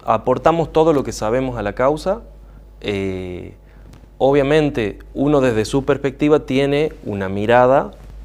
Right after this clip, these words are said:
respecto de los hechos, respecto de cómo ha sucedido. A lo mejor a lo largo de la investigación surjan otras voces, otros actores que puedan, eh, dar claridad y echar luz sobre, sobre otra,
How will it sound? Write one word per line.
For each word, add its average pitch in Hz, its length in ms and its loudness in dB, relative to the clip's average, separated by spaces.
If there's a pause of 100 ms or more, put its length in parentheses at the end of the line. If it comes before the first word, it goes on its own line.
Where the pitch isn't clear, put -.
(160)
respecto 104 520 -4
de 101 80 -2
los 98 140 -4
hechos, 127 380 0
respecto 101 340 -6
de 101 80 -4
cómo 104 240 -4
ha 101 40 -8
sucedido. 120 500 -2
A 127 40 4
lo 104 100 -4
mejor 95 360 -2
a 123 60 0
lo 107 120 -4
largo 113 320 -2
de 110 100 -4
la 101 60 -8
investigación 110 680 -6
surjan 123 520 -6 (580)
otras 139 380 2
voces, 143 540 2
otros 131 340 -2
actores 143 500 -2
que 110 140 -8
puedan, 131 680 0 (600)
eh, 98 400 -6
dar 127 340 2
claridad 131 540 2
y 139 80 2
echar 117 260 -2
luz 131 280 -2
sobre, 101 420 -4
sobre 92 420 -6
otra, 101 920 -2